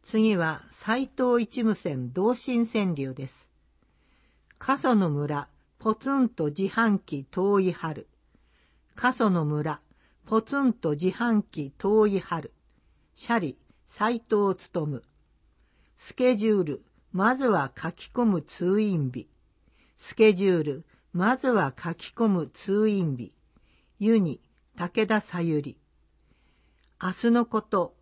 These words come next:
約束できぬ年回り。明日のこと、約束できぬ年回り。登別、柿内博。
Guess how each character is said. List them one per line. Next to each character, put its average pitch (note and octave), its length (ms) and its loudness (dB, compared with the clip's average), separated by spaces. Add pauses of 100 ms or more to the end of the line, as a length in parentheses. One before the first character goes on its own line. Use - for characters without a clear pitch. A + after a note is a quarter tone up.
(160)
約 F#3+ 380 -2
束 C4 300 0
で A3+ 180 4
き B3+ 160 -4
ぬ G#3 140 2
年 F#3+ 400 -4
回 E3+ 320 0
り。 A#2+ 160 -12 (880)
明 F3+ 60 0
日 G3 200 -2
の G3 140 2
こ F#3 160 -4
と、 D#3+ 320 -6 (340)
約 F#3 360 -6
束 B3 340 0
で G3+ 180 2
き C4 160 -2
ぬ G3+ 160 2
年 E3+ 380 -4
回 D#3 320 -2
り。 - 120 -20 (840)
登 G#3 460 4
別、 D#3 440 -6 (840)
柿 A3 400 -4
内 F3+ 320 -4
博。 D3 560 -6